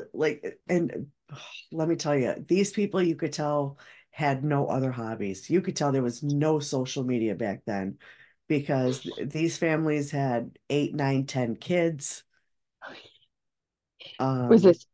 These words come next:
Speaker 2: did you say early eighteen hundreds?
Speaker 1: Late eighteen hundreds. Yeah.
Speaker 2: Late eighteen hundreds,
Speaker 1: Big
Speaker 2: okay.
Speaker 1: families, and their kids had big families. And yeah, just, mm, lot, lots of stuff. Lot, lot.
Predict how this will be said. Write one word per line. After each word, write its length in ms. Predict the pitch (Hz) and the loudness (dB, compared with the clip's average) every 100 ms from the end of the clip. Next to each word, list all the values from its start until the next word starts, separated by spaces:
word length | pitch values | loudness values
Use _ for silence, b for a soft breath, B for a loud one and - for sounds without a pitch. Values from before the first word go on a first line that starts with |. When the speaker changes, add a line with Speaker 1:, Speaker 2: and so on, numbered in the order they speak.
| _ - | _ -6
Speaker 2:
did 120 | 185 190 | 6 10
you 100 | 196 | 10
say 220 | 196 180 _ - - | 10 8 _ -14 8
early 360 | 180 208 262 - | 10 12 12 10
eighteen 320 | 277 285 285 | 8 10 8
hundreds? 460 | 294 294 311 - - _ _ - | 8 6 4 -2 -20 _ _ 0
Speaker 1:
Late 220 | 180 147 | 2 4
eighteen 340 | 98 98 - 151 | 2 0 -4 -4
hundreds. 520 | 139 156 156 151 - _ - | -4 -6 -8 -12 -20 _ -12
Yeah. 220 | 131 123 | -8 0
Speaker 2:
Late 280 | 170 160 - | 4 4 4
eighteen 240 | 165 - 160 | -8 -10 -2
hundreds, 180 | 180 185 | 2 4
Speaker 1:
Big 140 | 180 | 4
Speaker 2:
okay. 180 | - 170 | 2 2
Speaker 1:
families, 520 | 151 147 147 151 143 | 2 2 0 0 -2
and 160 | - 156 | -2 0
their 120 | 147 | -2
kids 380 | 147 180 180 170 | -2 0 0 0
had 220 | 170 160 | -2 0
big 220 | 175 165 | 0 0
families. 680 | - 160 151 147 151 147 143 - b b b _ | 0 -2 -2 -4 -2 -4 -6 -14 b b b _
And 460 | 143 143 135 123 - - | 0 2 4 2 -2 -4
yeah, 440 | 147 156 160 143 131 _ _ _ | 0 2 4 2 -2 _ _ _
just, 540 | - 160 143 - - - - | -4 -4 -4 -14 -18 -12 -2
mm, 240 | 185 151 - _ _ _ _ _ _ _ _ _ _ _ _ _ | 0 0 -2 _ _ _ _ _ _ _ _ _ _ _ _ _
lot, 380 | 135 147 135 - _ | -10 -4 -4 -6 _
lots 260 | 160 135 - | -6 -4 -6
of 80 | 139 | -10
stuff. 280 | - - - _ - | -10 -12 -16 _ -12
Lot, 340 | 190 147 - | -6 -4 -4
lot. 260 | 170 160 - | -6 -8 -12